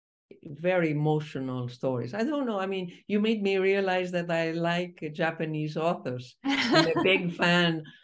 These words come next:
Speaker 1: of, uh, um, of, uh, Murakami, and I've read all his, his books
Speaker 2: Yeah.
Speaker 1: are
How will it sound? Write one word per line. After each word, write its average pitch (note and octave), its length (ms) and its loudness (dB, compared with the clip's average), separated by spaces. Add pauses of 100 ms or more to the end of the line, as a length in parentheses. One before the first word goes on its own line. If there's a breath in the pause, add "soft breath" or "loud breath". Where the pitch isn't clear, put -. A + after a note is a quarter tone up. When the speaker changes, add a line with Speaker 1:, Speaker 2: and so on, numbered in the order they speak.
(140 loud breath)
Speaker 1:
of, D3+ 400 2
uh, C#3+ 540 -2 (420)
um, C3 680 -4 (340)
of, C3+ 340 -2
uh, C3+ 320 0
Murakami, D3+ 720 -2
and C#3 120 -6
I've C3+ 220 -6
read C3+ 320 -2
all C#3 240 0
his, C3 360 -6 (340)
his B2+ 240 -6
books G#3 200 0
Speaker 2:
Yeah. F3+ 280 -4 (140)
Speaker 1:
are C3+ 320 -2